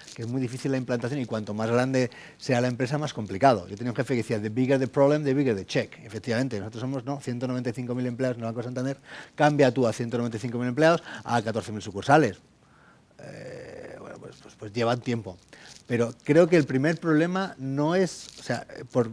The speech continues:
tú me preguntas, para mí el orden del problema es, primero, se lo tiene que creer como un mantra el consejero delegado. Y luego puede que tengas un problema de implantación, porque hay, existen,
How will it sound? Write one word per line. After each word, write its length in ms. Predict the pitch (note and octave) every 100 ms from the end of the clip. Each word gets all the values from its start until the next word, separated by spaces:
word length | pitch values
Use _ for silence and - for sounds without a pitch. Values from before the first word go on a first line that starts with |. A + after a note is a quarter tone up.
| A2
tú 100 | -
me 120 | D#3 D#3
preguntas, 260 | E3+ F3
para 160 | C3 C3
mí 140 | D#3+
el 100 | D#3+
orden 160 | E3+ F3+
del 80 | D#3+
problema 240 | E3+ D#3+
es, 80 | B2+
primero, 400 | C#3+ F3+ G#3+ G3+ - - -
se 220 | - -
lo 160 | D3 D3
tiene 340 | F#3 F#3 E3
que 140 | B2+ C3+
creer 440 | C3+ C#3 F3 F#3+ -
como 220 | C#3+ E3+
un 120 | E3
mantra 480 | E3+ F3+ - F#3 F3+
el 120 | C3+
consejero 440 | C3+ B2+ A#2+ C3 A2+
delegado. 320 | F#2+ F2 - - _ _ _ _ _ - - - - - -
Y 100 | G#2+
luego 260 | A2+ C#3+ F3
puede 260 | D3 D3
que 100 | C#3+
tengas 240 | D3 D3 C#3+
un 80 |
problema 260 | C3+ C3 D3+
de 60 | D3
implantación, 480 | A#2 G#2+ G2+ A2 F#2+
porque 280 | A#2 A#2+
hay, 160 | A#2+ C#3
existen, 580 | B2+ - C3+ - C#3